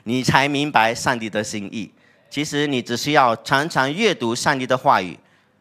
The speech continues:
你就可以少走一些曲折弯路了。好，这样子的话，你就不需要到年老才说“我吃的盐比你吃的饭还多了”。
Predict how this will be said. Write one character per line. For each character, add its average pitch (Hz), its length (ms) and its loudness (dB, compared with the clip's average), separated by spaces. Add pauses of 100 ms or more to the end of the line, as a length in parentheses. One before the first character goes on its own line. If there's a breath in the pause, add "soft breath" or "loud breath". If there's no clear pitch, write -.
(140)
你 110 160 -6
就 160 160 -2
可 143 160 0
以 120 160 0
少 110 460 2
走 92 280 0
一 135 80 -6
些 113 280 -4
曲 113 340 -6
折 90 300 -6
弯 98 280 -6
路 101 200 -6
了。 69 120 -8 (360 soft breath)
好， - 320 -6 (600 soft breath)
这 - 80 -2
样 143 160 2
子 113 40 -6
的 113 120 -2
话， 139 140 4
你 117 140 -2
就 135 100 -2
不 170 160 -4
需 147 140 -4
要 139 120 6
到 151 180 4
年 123 200 -2
老 107 220 4
才 107 200 -2
说 123 360 2 (180 loud breath)
“我 98 300 -4
吃 - 340 -2
的 143 180 2
盐 104 440 -2
比 226 80 -8
你 110 360 -4 (280 soft breath)
吃 - 180 -6
的 113 100 0
饭 110 240 2
还 95 160 -6
多 95 220 -4
了”。 85 160 -6